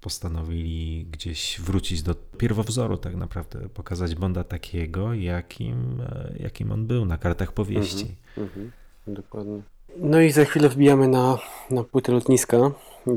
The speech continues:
Speaker 2: Tu jest też kolejny easter egg. Pierwsza ofiara Carlosa, jakiś och-, ochroniarz bądź jeden z obsługi lotniska, któremu skręca kark, to jest Martin Campbell,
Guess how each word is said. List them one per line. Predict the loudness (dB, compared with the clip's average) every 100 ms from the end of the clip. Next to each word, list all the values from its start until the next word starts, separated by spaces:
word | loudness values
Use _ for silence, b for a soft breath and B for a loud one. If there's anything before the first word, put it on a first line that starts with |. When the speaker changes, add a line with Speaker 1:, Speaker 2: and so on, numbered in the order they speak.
| 4
Speaker 2:
Tu | 4
jest | 4 2
też | -4 -2
kolejny | 2 4 4 4
easter | 2 0 2
egg. | 0 -2 -10 _ _ _
Pierwsza | 2 2 -2
ofiara | 0 0 0
Carlosa, | -2 0 0 0 -2 -4 -6 -8 -10
jakiś | -10 -10 -14 -14 -14 -16
och-, | -12 -12 -8
ochroniarz | -8 -2 0 2 0 -6 -12
bądź | -8 -4 -4 -4 -10 -18 -14 -12
jeden | -8 -6 -6
z | -8 -10 -6 -6 -6
obsługi | -8 -10 -6 -4 -4 -4 -2 -4 -6
lotniska, | -6 -6 -6 -6 -8
któremu | -6 -6 -4 -6 -6 -8 -10
skręca | -8 -6 -4 -4
kark, | -2 -2 -2 -12 _
to | -8
jest | -6 -8 -14 -12 -4
Martin | -4 -2 -4
Campbell, | -2 -2 -2 -2 -4